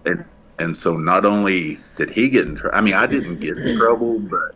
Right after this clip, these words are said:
Speaker 1: I mean, I was brought in and questioned by the Texas Rang-, they, the Texas Rangers investigated it. I was brought in and questioned because I was on duty. The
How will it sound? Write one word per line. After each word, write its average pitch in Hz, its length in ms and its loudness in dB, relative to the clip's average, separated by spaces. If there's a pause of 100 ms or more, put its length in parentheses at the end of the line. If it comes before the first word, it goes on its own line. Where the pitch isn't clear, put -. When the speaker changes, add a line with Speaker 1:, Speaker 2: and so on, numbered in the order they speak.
(140)
Speaker 1:
I 87 80 -2
mean, 82 160 -10
I 92 140 0
was 92 180 0
brought 87 340 0
in 95 180 -8
and 82 100 -16
questioned 82 640 -10
by 80 120 -2
the - 140 -12
Texas 78 420 -10
Rang-, 80 300 -8 (140)
they, 82 140 -8 (120)
the - 60 -18
Texas - 380 -4
Rangers 90 440 -4
investigated 90 840 0
it. 95 220 4 (880)
I 80 120 0
was 87 200 0
brought 90 240 2
in 90 160 -4
and 80 120 -6
questioned 87 600 -2
because 80 280 -4
I 82 100 2
was 87 180 0
on 90 180 0
duty. 92 560 -2 (480)
The 71 680 -2